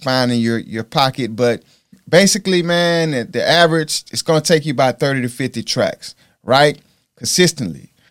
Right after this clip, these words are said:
So it's gonna be a process, your unique process, right? First, you're gonna have to find out how comfortable you are with the creative process, because this will most likely be the way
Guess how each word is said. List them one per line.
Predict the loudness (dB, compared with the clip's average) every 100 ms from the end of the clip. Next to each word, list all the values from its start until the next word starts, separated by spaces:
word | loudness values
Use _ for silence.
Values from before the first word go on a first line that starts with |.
| _
So | -8 0 2 4 0 -4 _ _ _ _ _ _
it's | -2
gonna | 2 4 4
be | 2
a | 2
process, | 4 4 4 0 -4 -6 -14 -16 _ _ _ _ _ _ _
your | -2 2 6 8 8 8 2 _ _
unique | 0 2 4 2 0 -8 _
process, | 0 0 -2 -6 -8 -10 -12 -16 _ _ _ _ _ _
right? | 4 4 0 _ _ _ _ _
First, | _ 2 2 0
you're | 0
gonna | 2 2
have | 2 0
to | -4
find | -4 -2 0 2
out | 2 0 -4 _ -4
how | -2
comfortable | 0 0 0 0 -4 -4 -4 -10 _ _ _
you | -8 -2
are | 2 4 4
with | 0 -2 -2 -6 _ _ _ -14
the |
creative | -8 -2 0 -2 -4
process, | 0 2 2 -2 -4 -6
because | -12 -4 0 0 0
this | 0 0 -2
will | 2
most | 4 4 4
likely | 2 2 2 -4
be | -2 -2
the | -2
way | -2 0 0 0